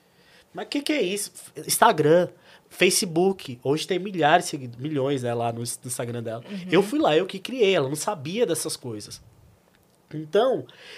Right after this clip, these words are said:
Speaker 1: eu, eu, eu tava muito conectado com essa história do,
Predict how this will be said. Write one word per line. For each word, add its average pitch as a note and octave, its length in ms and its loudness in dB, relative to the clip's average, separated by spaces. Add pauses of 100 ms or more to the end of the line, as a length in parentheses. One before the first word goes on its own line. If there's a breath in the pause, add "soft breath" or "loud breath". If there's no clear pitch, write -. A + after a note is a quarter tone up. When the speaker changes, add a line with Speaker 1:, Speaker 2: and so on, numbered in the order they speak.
(160 loud breath)
Speaker 1:
eu, F3 260 6
eu, D#3+ 300 2
eu D#3 160 2 (140)
tava F3+ 200 4
muito F#3 300 -6
conectado F#3+ 800 2
com F#3 120 -6
essa E3+ 140 -4
história D3 460 0
do, C3+ 280 -6